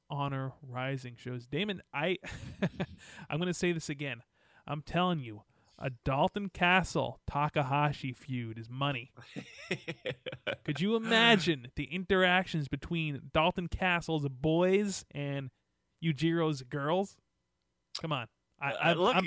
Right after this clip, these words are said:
Speaker 2: I
Speaker 1: I'm
Speaker 2: think
Speaker 1: paying money to see that.
Speaker 2: I, I, I'm not a fan of either. Uh, if,
Speaker 1: I
Speaker 2: uh,
Speaker 1: am a fan.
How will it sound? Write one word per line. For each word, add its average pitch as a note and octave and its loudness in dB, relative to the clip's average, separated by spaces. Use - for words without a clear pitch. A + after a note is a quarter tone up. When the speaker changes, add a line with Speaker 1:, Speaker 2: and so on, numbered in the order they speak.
Speaker 2:
I B2 0
Speaker 1:
I'm G3+ 6
Speaker 2:
think G#3+ 2
Speaker 1:
paying A3+ 8
money G3 8
to C#3+ -2
see D#3+ 0
that. B2+ -4
Speaker 2:
I, A#2+ -8
I, E3+ 0
I'm C#3 -6
not F3 4
a F3 2
fan F#3+ -2
of F#3+ -8
either. F3+ 0
Uh, G2+ -6
if, G#2+ -6
Speaker 1:
I A#3 6
Speaker 2:
uh, G#3 8
Speaker 1:
am F#3+ 6
a C#3+ -2
fan. C3 -6